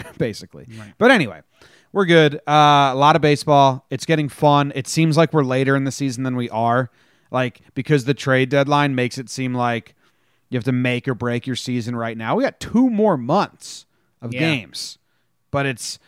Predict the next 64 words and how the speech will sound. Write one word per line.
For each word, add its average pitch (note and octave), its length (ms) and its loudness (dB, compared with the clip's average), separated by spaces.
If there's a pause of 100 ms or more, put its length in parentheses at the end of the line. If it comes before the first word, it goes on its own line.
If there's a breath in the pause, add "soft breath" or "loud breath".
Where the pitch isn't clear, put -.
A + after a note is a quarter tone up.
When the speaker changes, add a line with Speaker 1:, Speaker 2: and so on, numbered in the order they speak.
(100)
Speaker 1:
without C#3+ 380 0
the E3+ 80 0
waiver F3+ 400 2
wire. A#2+ 500 -2 (480)
It's, B2 220 -14
you D3 80 -6
gotta D3 220 2
make D3+ 200 0
your D3+ 120 -2
move D3+ 280 0
right D3 340 0
now, E3 380 -2
and C3 80 -4
then C#3 80 -6
you C#3 60 -2
gotta B2+ 240 -2
hope E3+ 360 -4
you, D#3+ 160 -14 (160)
it's D3+ 200 -10
crazy. G3 320 0
You B2 40 -6
gotta A#2 120 -6
hope D#3+ 180 -4
you F3 60 -8
make E3 200 -6
your, C#3 140 -8
the A#2 140 -10
right D3+ 260 -2
move. F#3 400 2 (400 soft breath)
And, C#3 140 -6
uh, C#3+ 40 -4
as C3 340 -6
a C#3+ 40 -4
Yankee E3+ 340 -4
fan, F#3 300 -4
you F3 80 -2
know, D#3 160 2
every, D3+ 280 -2
all D3 220 2
Yankee D3 320 -4
fans D3+ 280 -6
are C#3+ 60 -6
saying, C#3+ 280 -8
like, B2+ 240 -12
"Well, C3 180 -16
we D#3 60 -20
gotta F#3+ 220 -6
do F3+ 180 -6
something. G3 440 -6
We F#3+ 80 -10
gotta F#3 180 -6
do F#3+ 80 -10
something." F#3+ 300 -6
It's D3+ 60 -12
like, D#3 100 -10
there's F#3+ 120 -6
two B3+ 180 -6
months A#3 360 -8
left. - 220 -20
There's C#3 140 -12
so A3+ 440 -6
much G#3+ 380 -10
baseball F3 600 -4
left. A#2 380 -8